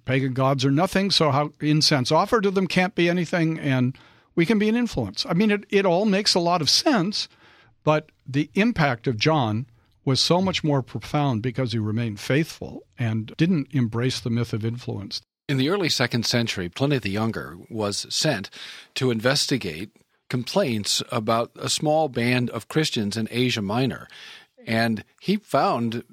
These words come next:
Speaker 2: that most of the complaints, or all of them, were really unfounded, but nevertheless, he did find these Christians to be somewhat,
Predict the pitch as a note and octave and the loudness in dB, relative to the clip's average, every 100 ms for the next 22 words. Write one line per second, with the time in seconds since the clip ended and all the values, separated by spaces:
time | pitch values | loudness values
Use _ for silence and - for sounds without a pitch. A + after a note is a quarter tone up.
0 | - B2+ A#2 - C3 E3+ D3+ B2+ A#2 G#2+ | -6 -4 -4 -2 -2 -2 -2 -4 -6 -6
1 | G2+ A#2+ B2+ B2+ D3+ F#3+ G#2 G#2 A#2 B2+ | -4 -2 -2 0 0 0 -4 -4 -2 0
2 | D3+ A#2+ - D3 C3 D3 E3+ C3+ A2+ F3 | 0 0 0 0 0 2 2 0 -2 -2
3 | G3+ A3 E3+ A2+ A2 - - - - - | 0 0 0 0 0 -2 -8 -18 -20 -20
4 | _ A#2+ D3 C#3+ A#3 G3 A2+ A2 A#2+ A#2+ | _ -6 -4 -2 -4 -2 -4 -2 -4 -2
5 | A#2+ A#2+ - - _ - F#3+ - A2+ A2 | -2 -2 -6 -12 _ -4 -2 0 -2 -2
6 | - A#2+ A#2 A2+ G#2+ - - _ - _ | -4 -2 0 -2 -4 -14 -20 _ -20 _
7 | - E3 F3 C3+ A2+ | -4 0 2 0 -2